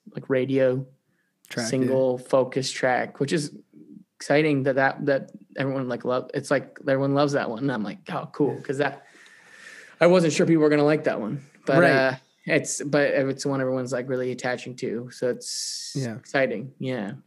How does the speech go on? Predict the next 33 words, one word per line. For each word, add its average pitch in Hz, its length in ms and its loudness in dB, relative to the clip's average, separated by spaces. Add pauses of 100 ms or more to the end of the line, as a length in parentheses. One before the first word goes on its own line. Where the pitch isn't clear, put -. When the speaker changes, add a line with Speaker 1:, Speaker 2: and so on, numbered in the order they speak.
Speaker 2:
Well, 175 140 2
what 202 100 4
I'm 247 100 2
hearing 190 300 2
is 143 100 2
a 123 60 -2
good 123 220 -2
relationship 117 600 -2
with 110 120 -10
your 107 80 -10
songs, 113 580 -12 (100)
kind 120 240 -12
of, - 160 -18 (180)
which 160 200 2
is 185 80 2
great 196 380 0
because, 156 280 2
like, 156 280 2
I 160 420 2
think 165 280 0
that 156 180 0
the 151 80 0
same 151 300 2
sort 151 180 2
of 143 80 0
thing 143 100 0
happened 139 300 0
to 113 40 -2
us. 131 300 -2
Like, 123 240 0 (400)
um, 120 440 -2 (360)
our 143 160 0
current 190 400 2